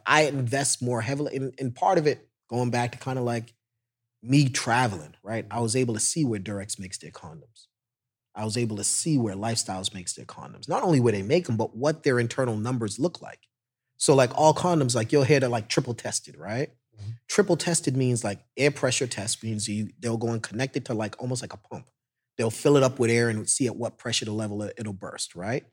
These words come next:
Speaker 1: Another one is called, like, a water leak test. They'll fill it up with water, same type of way. What, what level does it burst?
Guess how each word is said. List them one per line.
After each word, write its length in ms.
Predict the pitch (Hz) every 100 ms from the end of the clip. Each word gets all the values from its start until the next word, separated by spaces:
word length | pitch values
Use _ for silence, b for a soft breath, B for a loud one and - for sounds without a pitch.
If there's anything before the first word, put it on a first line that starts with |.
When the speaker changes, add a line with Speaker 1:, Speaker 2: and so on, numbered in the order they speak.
| _ _ _ _ 104
Speaker 1:
Another 320 | 107 147 151
one 160 | 139
is 100 | 131 -
called, 260 | 123 117
like, 260 | 113 110 110
a 120 | 113
water 280 | 104 120 113
leak 240 | 143 160
test. 240 | - - -
They'll 100 | -
fill 200 | - 127
it 80 | 131
up 140 | 127
with 100 | -
water, 220 | 120 110
same 260 | 107 123 131
type 220 | 151 -
of 60 | 113
way. 240 | 113 135 _ _ _ -
What, 340 | 127 139 -
what 180 | 123 135
level 220 | 131 120 117
does 180 | 113
it 120 | 113 -
burst? 400 | 123 - -